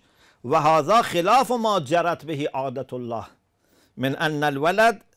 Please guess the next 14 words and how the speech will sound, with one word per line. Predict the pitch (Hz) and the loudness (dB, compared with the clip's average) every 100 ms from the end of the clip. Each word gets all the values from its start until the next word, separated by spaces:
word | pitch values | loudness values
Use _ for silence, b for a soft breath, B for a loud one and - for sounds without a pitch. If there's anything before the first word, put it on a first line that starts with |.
| _ _ _ _ _ _ _ _ _ - | _ _ _ _ _ _ _ _ _ -8
يجب | 131 139 190 | -6 -4 -4
أن | 180 | -4
يكون | 147 - 165 208 175 131 | -4 -6 -6 -8 -8 -4
بعد | 156 180 185 | -2 -2 -4
الاختلاط | 220 - - _ 135 - - 139 143 226 214 - - _ _ _ _ _ _ _ _ 101 | -6 -8 -18 _ -12 -10 -8 -4 0 0 0 -4 -20 _ _ _ _ _ _ _ _ -8
بين، | 123 131 | -6 -6
آه، | 123 117 110 _ _ _ _ _ - - 90 - _ - | -6 -8 -12 _ _ _ _ _ -20 -18 -18 -20 _ -10
ماء | 123 135 117 | -4 -2 -2
الرجل | 123 127 127 | -4 -4 -6
وماء | 117 110 107 | -6 -8 -10
المرأة. | 95 92 - _ _ _ _ b b b b _ | -10 -16 -20 _ _ _ _ b b b b _
بعض | 123 247 294 285 294 247 | 2 4 4 2 0 2
قالوا | 285 285 294 | 4 4 0
بالعقد | 226 196 226 214 - 214 277 302 294 208 180 | 0 2 2 2 -2 0 2 2 0 -4 -12